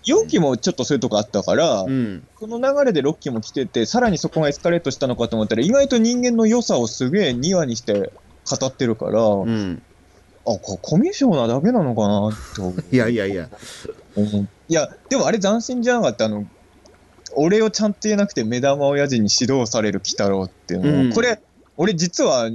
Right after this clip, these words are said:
Speaker 1: ツンデレ猫娘よりも新鮮だなと思って。
Speaker 2: うん。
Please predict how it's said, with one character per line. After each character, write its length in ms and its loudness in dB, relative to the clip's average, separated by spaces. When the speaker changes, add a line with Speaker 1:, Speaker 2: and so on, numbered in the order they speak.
Speaker 1:
ツ 180 -6
ン 120 -4
デ 100 2
レ 120 2
猫 340 -2
娘 340 -2
よ 140 2
り 80 0
も 320 -4
新 220 0
鮮 180 0
だ 140 2
な 180 -2
と 120 -10
思 260 -6
っ 40 -8
て。 60 -8
Speaker 2:
う 60 -8
ん。 260 -12